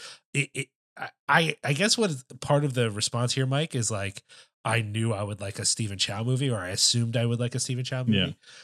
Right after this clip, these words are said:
Speaker 1: Uh, I didn't know what the fuck this was. And then
Speaker 2: <laughs>
Speaker 1: Shaw Brothers, I'm like, "Oh, okay, well, this will just be solid kung fu flick." And it's not just a solid flick. It's, like, a really fun, kind of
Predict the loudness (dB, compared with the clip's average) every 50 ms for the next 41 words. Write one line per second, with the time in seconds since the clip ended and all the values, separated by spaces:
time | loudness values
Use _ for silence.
0 | -20 _ _ _ 2 2 2 2 -2 _ _ 2 4 4 4 2 2 2 4 2
1 | 2 0 -2 -4 -4 -4 -2 0 0 0 0 -2 -4 -12 -6 -6 -6 -2 2 4
2 | 6 8 8 8 8 6 6 6 4 4 4 2 2 2 2 0 0 -2 -2 -4
3 | -6 -6 _ _ _ -4 0 0 0 0 2 2 2 4 4 2 2 2 2 2
4 | 2 2 0 0 -2 -2 -2 -2 -2 -2 -6 -8 -14 -20 _ _ 2 4 4 6
5 | 8 8 8 8 6 4 2 2 -2 _ 0 2 2 2 2 0 -2 -2 0 0
6 | 0 0 -2 -4 -6 -10 -10 -10 -12 -14 _ _ -14 _ -12 -18 -16 -18 -20 _
7 | _ _ -4 -4 -4 -4 -8 -2 0 0 0 0 -2 -10 -6 -4 -4 -4 -6 -8
8 | _ _ _ _ _ _ _ 2 2 4 4 4 2 2 0 4 4 6 6 6
9 | 6 2 -2 -4 -6 -8 -8 0 2 4 4 4 4 2 -2 -2 0 -2 0 0
10 | 0 0 0 -2 -4 -4 -2 -2 -4 -4 -6 -2 0 2 2 2 0 -2 -4 -6
11 | -8 -10 -12 -14 -14 -12 _ -2 2 2 2 2 2 -2 -4 -8